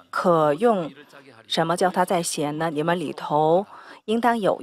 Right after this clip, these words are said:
盐，彼此和睦。”在这段经文当中可以知道，“你们里头应当有盐。”这里面所讲的“你们里头”，在希腊的圣经里面呢，说“你们之间”，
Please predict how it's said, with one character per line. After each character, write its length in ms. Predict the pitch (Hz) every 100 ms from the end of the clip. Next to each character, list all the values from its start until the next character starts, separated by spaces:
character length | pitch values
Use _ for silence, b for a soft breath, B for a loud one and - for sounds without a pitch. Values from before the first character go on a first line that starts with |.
| -
盐， 280 | 135 147 151
彼 120 | 165
此 160 | - 160
和 320 | - 156 151
睦。” 220 | 185 180
在 160 | - 160
这 100 | 165
段 160 | 156
经 140 | 156 180
文 140 | 180
当 120 | 226
中 140 | 233 247
可 160 | -
以 60 | 143
知 240 | - 147
道 220 | 147 151 139 B B B -
，“你 80 | 190
们 160 | 254
里 160 | 285 143
头 300 | - - 156
应 160 | 180 220
当 260 | 247 254
有 200 | 196 104 135
盐。” 340 | 143 123 147 123 147 170 - 175 180 160 151 113 101 151 -
这 100 | 285
里 80 | 220
面 120 | 214
所 140 | 220 226
讲 220 | 196 -
的 320 | 147 147 135
“你 120 | 165
们 180 | 143 160
里 160 | 185 -
头”， 320 | - 139 143
在 120 | 175
希 260 | 165 - 196
腊 560 | 202 180 151 143 139 147 B B B 175
的 120 | 170
圣 160 | 160 190
经 160 | 180 175
里 140 | 151
面 160 | 147 156
呢， 100 | 156
说 180 | 175 175
“你 140 | 127
们 200 | 131 139
之 180 | 175 220
间”， 300 | 247 254